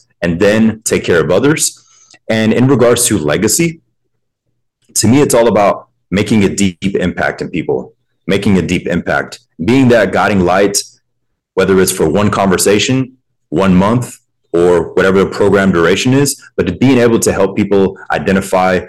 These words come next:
how can we flip this pain into fuel, what habits are no longer serving me, why do I react this way in a work setting or in a social setting, why do I react this way in a relationship, pinpointing all those things,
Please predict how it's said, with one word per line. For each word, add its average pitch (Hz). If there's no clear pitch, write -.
how 98
can 101
we 92
flip -
this -
pain 90
into 76
fuel, 120
what 104
habits 101
are 95
no 90
longer 87
serving 107
me, 127
why 90
do 113
I 104
react 85
this 101
way 107
in 90
a 73
work 78
setting 123
or 85
in 78
a 73
social 113
setting, 127
why 87
do 104
I 101
react 98
this 98
way 95
in 90
a 80
relationship, 101
pinpointing 147
all 117
those 120
things, 131